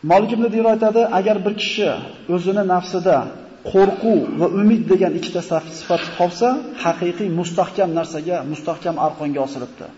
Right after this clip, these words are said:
Inson o'zining ichida qo'rquv degan sifati bo'lishi kerak va umid degan sifati bo'lishi kerak. Qo'rquv borligini,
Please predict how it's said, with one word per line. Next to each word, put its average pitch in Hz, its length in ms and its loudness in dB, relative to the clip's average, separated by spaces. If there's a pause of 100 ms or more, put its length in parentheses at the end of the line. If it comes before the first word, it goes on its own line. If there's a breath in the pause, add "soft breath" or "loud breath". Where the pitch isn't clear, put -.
(360 soft breath)
Inson 208 380 4
o'zining 208 280 2
ichida 180 260 0
qo'rquv 214 460 4
degan 180 220 4
sifati 156 320 0
bo'lishi 180 300 -2
kerak 262 240 0 (320 loud breath)
va 190 220 4 (240)
umid 208 340 4
degan 175 260 2
sifati 151 300 -4
bo'lishi 143 300 -6
kerak. - 240 -14 (1160 soft breath)
Qo'rquv 233 560 4
borligini, 214 640 4